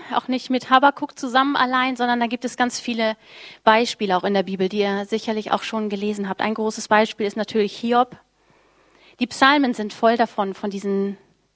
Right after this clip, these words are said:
Schreien. Zum Beispiel Psalm dreizehn, zwei bis drei. „Wie lange, o Herr, willst du mich ganz vergessen? Wie lange verbirgst du dein Angesicht vor mir?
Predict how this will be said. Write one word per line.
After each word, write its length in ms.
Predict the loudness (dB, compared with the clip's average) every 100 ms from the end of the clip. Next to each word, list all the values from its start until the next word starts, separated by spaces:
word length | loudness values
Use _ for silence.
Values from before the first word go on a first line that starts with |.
| _
Schreien. 640 | -6 -4 -2 -2 -4 -6 -10 _ _
Zum 140 | 0
Beispiel 400 | 4 4 4 -2
Psalm 400 | -2 0 2 2
dreizehn, 760 | 0 0 0 -2 -6 -4 -6 -10 _
zwei 300 | -8 -6 -4
bis 160 | -8 -10
drei. 380 | -8 -8 -10 -14 _ _ _ _ -20 -20 -16 0
„Wie 120 | 4
lange, 300 | 6 6 6
o 80 | 4
Herr, 300 | 2 0 2
willst 180 | 0 -2
du 60 |
mich 160 | -2 2
ganz 240 | 0 2
vergessen? 520 | -2 0 -2 -4 -6
Wie 80 | -2
lange 300 | 2 4 2
verbirgst 500 | 2 2 4 2 0 -2
du 20 |
dein 160 | 0
Angesicht 480 | 0 -2 -2 -6 -10
vor 220 | -8 -6
mir? 280 | -6 -8 -12